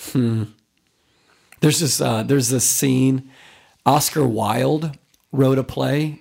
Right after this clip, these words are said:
about the resurrection. And there's this scene where Herod finds out about the resurrection of Jesus. And Herod says, <laughs> this is great, he says,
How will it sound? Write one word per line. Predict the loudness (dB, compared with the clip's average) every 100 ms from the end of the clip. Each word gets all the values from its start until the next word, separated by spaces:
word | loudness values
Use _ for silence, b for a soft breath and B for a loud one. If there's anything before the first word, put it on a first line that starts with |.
| -8
about | -2 0
the | 0
resurrection. | 0 0 0 -2 -2 -2 -2 -4 B B B B 0
And | 2
there's | 4 2 0
this | 0 0
scene | 2 2 2 2
where | -2 -2
Herod | -2 0 2 2 -2
finds | -2 -2 0
out | -2 -2
about | -4 -4 -2
the |
resurrection | -2 -2 -2 -2 -2 -4
of | -2
Jesus. | -2 -2 -2 -4 -4
And | -4 0
Herod | 0 0 0
says, | 0 0 0 -4 -4
<laughs> | -2
this | 0
is | 0
great, | -2 -4 -2
he | -2
says, | 0 -2 -4